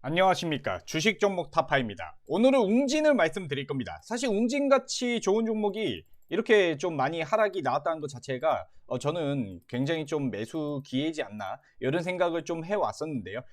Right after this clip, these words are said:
뭐, 과거는 무시하고요. 왜냐면 그 과거에 얘네가 이제 웅진 코웨이,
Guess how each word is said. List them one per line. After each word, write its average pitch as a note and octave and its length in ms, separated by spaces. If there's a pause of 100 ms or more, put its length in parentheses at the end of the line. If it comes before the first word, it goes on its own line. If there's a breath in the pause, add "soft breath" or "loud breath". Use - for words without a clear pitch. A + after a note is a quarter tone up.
(120 soft breath)
뭐, C3+ 120
과거는 F3+ 600
무시하고요. F#3 720
왜냐면 C#3 440 (260 soft breath)
그 B2+ 200
과거에 D3 360
얘네가 D#3 240
이제 C#3 120
웅진 F#3 440
코웨이, C#4 460